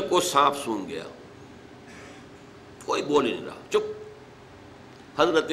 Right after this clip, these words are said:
علی کھڑے ہوتے ہیں اور وہ پہلے سے اپنے تھے۔ وہ کہتے ہیں کھڑے ہو کر، "اگرچہ میں سب سے کم عمر ہوں، اگرچہ میری ٹانگیں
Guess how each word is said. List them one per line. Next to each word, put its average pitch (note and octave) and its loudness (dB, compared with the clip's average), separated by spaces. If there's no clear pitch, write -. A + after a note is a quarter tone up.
علی E3+ 4
کھڑے G2+ -4
ہوتے G#2+ 0
ہیں - 2
اور - -
وہ G#3 6
پہلے F3 10
سے G3+ 4
اپنے E3+ 2
تھے۔ - -8
وہ B3+ 12
کہتے F#3 8
ہیں D3 8
کھڑے C#3+ 4
ہو B2+ 4
کر، B2+ 2
"اگرچہ G3 4
میں C3+ 2
سب B2+ -2
سے B2+ -2
کم A2 -2
عمر G#2+ 0
ہوں، F2+ -8
اگرچہ C#3 4
میری C#3 4
ٹانگیں C#3+ 4